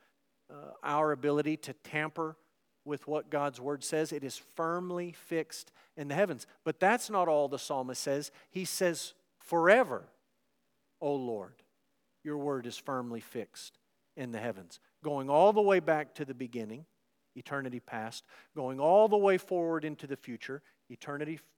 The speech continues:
future, that's forever, both directions.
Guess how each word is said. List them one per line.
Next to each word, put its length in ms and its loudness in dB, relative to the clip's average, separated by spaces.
future, 360 -10
that's 240 2
forever, 680 4
both 320 4
directions. 880 0